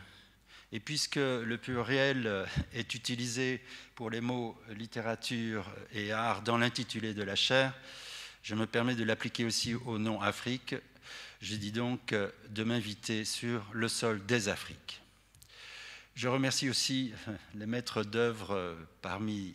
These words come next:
d'autres collaborateurs, contributeurs à cette, à ces journées, et donc maître d'œuvre de la chaire, euh,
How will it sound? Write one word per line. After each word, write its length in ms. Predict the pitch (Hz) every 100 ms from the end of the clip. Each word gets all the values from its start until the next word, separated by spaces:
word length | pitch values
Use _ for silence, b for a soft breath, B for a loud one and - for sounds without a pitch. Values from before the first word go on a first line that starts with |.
| 95
d'autres 540 | 98 95 104 - 98 90 B B B B B -
collaborateurs, 720 | 120 110 107 101 110 - 113
contributeurs 720 | - 104 113 101 101 117 110
à 80 | 95
cette, 480 | 90 - 92 - - 92
à 60 | 95
ces 180 | -
journées, 600 | 92 101 104 117 147 147 110 - - B B B B B -
et 380 | 107 110 107 104
donc 300 | 104 104 107
maître 260 | 104 -
d'œuvre 220 | 104 107
de 100 | 98
la 160 | 98 98
chaire, 380 | - 143 147 127
euh, 240 | 98 98